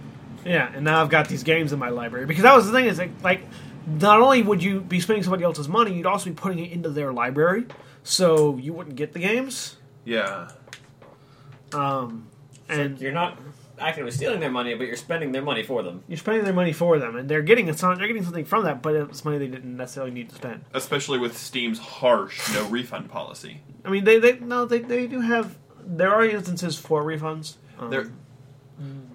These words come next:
Speaker 1: it's just not a good one.
Speaker 2: Yeah, they're,
Speaker 1: It's,
Speaker 2: they're
Speaker 1: it's not that they don't have, they have a refund policy,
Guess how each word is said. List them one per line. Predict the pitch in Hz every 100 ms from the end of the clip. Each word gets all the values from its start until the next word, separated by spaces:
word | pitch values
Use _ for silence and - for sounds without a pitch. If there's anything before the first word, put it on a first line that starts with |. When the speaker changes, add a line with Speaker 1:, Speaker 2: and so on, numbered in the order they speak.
| 117 113
Speaker 1:
it's | 165 156
just | 151
not | 156 135
a |
good | - 135 -
one. | 123 - - -
Speaker 2:
Yeah, | 117 113 - -
they're, | 123 120
Speaker 1:
It's, | 170 -
Speaker 2:
they're | 254
Speaker 1:
it's | 226
not | 277 294
that | 277
they | 233
don't | 233 214
have, | 220
they | 214 196
have | 262 214
a |
refund | 202 208 240 226
policy, | 247 240 262